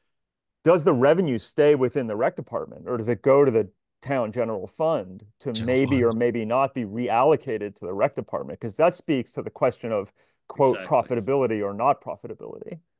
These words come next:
Speaker 2: It's
Speaker 1: Do you
Speaker 2: general fund.
Speaker 1: Yeah, so that's the problem, right? <laughs> Or a problem. I'm using the word problem. Um, but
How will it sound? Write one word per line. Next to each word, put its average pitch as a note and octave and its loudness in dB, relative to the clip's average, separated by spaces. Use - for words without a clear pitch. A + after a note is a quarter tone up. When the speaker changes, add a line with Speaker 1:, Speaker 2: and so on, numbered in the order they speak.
Speaker 2:
It's - -12
Speaker 1:
Do C#3 -2
you D#3+ -4
Speaker 2:
general F2+ -16
fund. F2+ -14
Speaker 1:
Yeah, C3 2
so - -4
that's C#3+ 0
the - -14
problem, D#3 -2
right? A#2 -4
<laughs> - -8
Or G2+ -2
a - -10
problem. G#2+ 0
I'm G3 0
using D3 2
the A#2+ -2
word G#2+ -2
problem. D#3+ -8
Um, A#2 0
but C#3 2